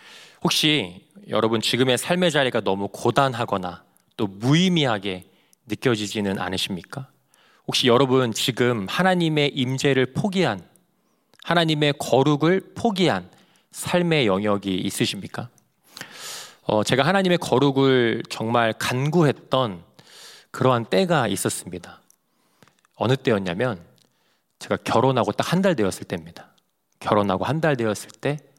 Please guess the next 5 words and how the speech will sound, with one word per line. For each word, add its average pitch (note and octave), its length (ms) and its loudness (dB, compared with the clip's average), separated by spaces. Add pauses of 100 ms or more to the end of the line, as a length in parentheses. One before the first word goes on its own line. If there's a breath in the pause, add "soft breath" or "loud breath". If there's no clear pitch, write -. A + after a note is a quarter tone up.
(100)
"하나님, D#3 460 -4
제발 G2 300 -6
임재하여 A#2 480 -2
주시옵소서. - 680 -8 (880 soft breath)
이곳을 D3 600 2